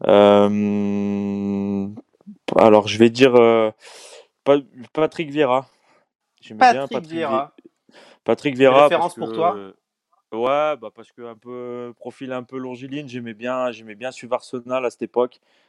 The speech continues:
Speaker 1: Un peu ce
Speaker 2: Ouais.
Speaker 1: côté box to box, euh, box to box, des ménageurs au milieu.
Speaker 2: Ouais.
Speaker 1: capable de casser des lignes, là, avec les, avec les grands compas, euh. Ouais,
Speaker 2: Mhm.
Speaker 1: j'aimais bien,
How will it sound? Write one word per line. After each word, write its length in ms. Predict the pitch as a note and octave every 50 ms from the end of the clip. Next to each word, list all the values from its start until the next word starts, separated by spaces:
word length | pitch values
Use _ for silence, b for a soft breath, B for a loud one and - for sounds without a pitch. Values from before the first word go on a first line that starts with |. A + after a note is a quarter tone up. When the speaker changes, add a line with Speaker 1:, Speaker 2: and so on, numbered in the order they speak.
| _ -
Speaker 1:
Un 80 | A2 G2+
peu 160 | - B2 A2+
ce 60 | C3
Speaker 2:
Ouais. 100 | C3 C3+
Speaker 1:
côté 140 | C#3 - A2+
box 260 | G2+ A2 A#2 - - _
to 120 | - A2+
box, 380 | G#2 A#2 A#2+ A#2+ A#2+ A2+ - A2
euh, 220 | G#2 G#2 G#2 G#2+
box 260 | G2+ G#2 A2+ A2 -
to 80 | - A#2+
box, 220 | A2 A#2 A#2+ A2+ G#2+
des 100 | A2+ A2
ménageurs 500 | A2 A2 A2+ A2 A2+ G#2 A2+ A#2 A2 G#2+
au 80 | A2
milieu. 540 | A2 A2 G#2 A2 A2 A#2 A#2+ A#2 A2 G#2 F#2+ - _ _ _ _ _ _ _ _
Speaker 2:
Ouais. 100 | D3+ D3
Speaker 1:
capable 220 | D3 D3+ A2 G#2+ G#2
de 80 | G#2
casser 340 | F#2+ - A2 G#2 - - A#2
des 160 | G#2 A2+ A2
lignes, 220 | G#2+ A2 A2+ A#2 A2
là, 120 | G#2+ G#2+
avec 220 | G2+ G2 F#2 _ G2+
les, 220 | G2+ G2 F#2+ F#2+
avec 180 | G2 G2 - -
les 120 | G#2 G#2
grands 200 | G2 A2 A2 G#2+
compas, 540 | - - A2 G2 - A2+ A2+ A#2 A#2 A2 G#2+
euh. 160 | G2+ F#2+ F2+ - _ B B B B B B B B
Ouais, 100 | D3 D#3
Speaker 2:
Mhm. 60 | C3
Speaker 1:
j'aimais 180 | A#2 A2 G#2+
bien, 580 | G#2 A2+ C3+ D3 D3 C#3 C3+ B2+ B2 A#2+ A2